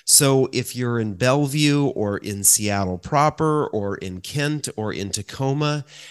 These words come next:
they've grouped it all together, which if any of you live in those areas, you know that there's a staggering difference between them. So w-, we had a little bit of a difficult time pulling these apart. And that's why we relied a little bit more heavily on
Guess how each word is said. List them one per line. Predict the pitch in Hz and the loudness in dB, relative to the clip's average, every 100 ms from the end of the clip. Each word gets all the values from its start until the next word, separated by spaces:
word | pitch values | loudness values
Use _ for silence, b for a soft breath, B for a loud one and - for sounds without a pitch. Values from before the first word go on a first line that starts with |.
| B | B
they've | 131 101 98 | -4 -4 -4
grouped | 123 127 143 170 - | 0 4 6 4 2
it | 170 - | -4 -2
all | 110 120 | -2 -2
together, | - 110 104 101 82 62 - | -2 -2 -2 0 -2 -6 -6
which | 127 139 - - _ _ | -4 -2 -2 -4 _ _
if | - 120 | -8 -2
any | 143 220 | 0 0
of | 170 | 0
you | 156 | 0
live | 110 127 120 | 2 2 2
in | 110 | -2
those | 98 98 90 - | -2 -4 -4 -6
areas, | 90 92 85 92 95 | -8 -8 -6 -2 -2
you | 110 139 | 0 0
know | 127 147 127 110 107 | 2 2 2 2 0
that | 104 | -4
there's | 117 113 113 104 | -4 -4 0 0
a | - - 120 | 0 -2 4
staggering | - - 123 143 143 131 | 4 4 2 0 -2 -2
difference | 107 135 117 101 98 | 0 0 -2 -2 -2
between | 107 - 185 190 113 | -2 -4 0 0 0
them. | 87 82 95 B B B - | -4 -8 -10 B B B -2
So | - 139 127 123 - | 4 6 6 4 0
w-, | 117 117 | -4 -8
we | - 127 180 | -4 0 2
had | 165 160 | 2 0
a | |
little | 131 139 139 | -2 -2 -2
bit | 131 | -2
of | 110 | -4
a | |
difficult | 98 123 127 - 117 | -4 -4 -4 -6 -6
time | - 110 107 92 | -6 -4 -4 -4
pulling | - 110 113 107 | -6 -4 -4 -2
these | 104 | -2
apart. | 95 - - 113 156 - B B - | -4 -4 -4 -4 -4 -10 B B -8
And | 113 117 | -4 0
that's | 131 127 - | 0 -2 -4
why | 123 120 127 127 | -2 0 0 0
we | 120 117 113 | -2 -4 -4
relied | 101 104 101 107 110 110 | -4 -4 -2 0 0 -2
a | |
little | 101 113 | -4 -6
bit | 110 113 | -6 -6
more | 110 101 | -6 -6
heavily | 120 156 160 156 151 | -6 -6 -4 -2 -2
on | - 120 117 117 117 | -4 -6 -6 -4 -6